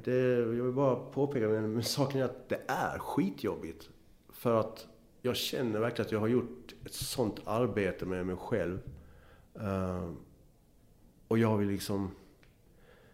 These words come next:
Det är rätt, jag känner inte igen mig på den där beskrivningen. Jag känner inte igen mig på den där personen som jag var då. Det, liksom, varenda molekyl i min kropp liksom tar avstånd från den där personen. Det är liksom,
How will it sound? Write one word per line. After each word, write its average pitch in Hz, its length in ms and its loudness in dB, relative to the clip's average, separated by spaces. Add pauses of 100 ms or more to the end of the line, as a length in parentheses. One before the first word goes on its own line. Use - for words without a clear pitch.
(160)
Det 156 80 2
är 151 40 6
rätt, 156 180 6
jag 139 80 6
känner 151 240 8
inte 160 180 8
igen 143 400 6
mig 90 120 2
på - 100 -10
den 110 100 4
där 131 80 6
beskrivningen. 90 760 2
Jag 107 100 2
känner 139 200 6
inte 151 140 6
igen 143 300 6
mig 104 100 4
på 107 100 -2
den 113 80 4
där 147 100 4
personen 101 540 4
som 117 180 4
jag 135 200 8
var 127 200 8
då. 98 380 4 (320)
Det, 113 480 6 (1300)
liksom, 110 600 2
varenda 131 600 6
molekyl 110 680 6
i 101 40 4
min 104 140 2
kropp - 300 4
liksom 98 200 0
tar 107 160 2
avstånd 107 640 4
från 95 100 -4
den 104 100 0
där 120 100 4
personen. 87 640 2
Det 110 80 0
är 110 60 4
liksom, 101 460 0